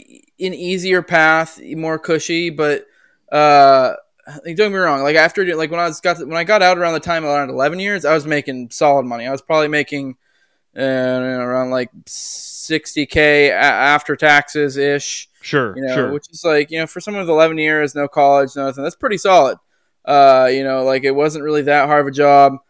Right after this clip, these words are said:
Speaker 1: Um, then obviously I had all the benefits and everything. But when you first join, I,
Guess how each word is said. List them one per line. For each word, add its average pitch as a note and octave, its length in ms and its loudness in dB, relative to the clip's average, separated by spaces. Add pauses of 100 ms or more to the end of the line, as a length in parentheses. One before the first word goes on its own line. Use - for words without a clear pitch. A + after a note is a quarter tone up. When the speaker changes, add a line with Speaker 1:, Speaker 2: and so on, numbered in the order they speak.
(420)
Speaker 1:
Um, B2+ 440 2
then D3 140 -2
obviously C#3+ 280 0
I C3+ 40 2
had C3+ 80 2
all C3 100 0
the B2+ 60 -8
benefits C#3 420 -6
and C#3 80 -4
everything. C3 360 -8 (120)
But D#3 340 6
when D#3 180 -8
you D3 120 -6
first B3 440 2
join, D3 600 0 (160)
I, C#3+ 600 4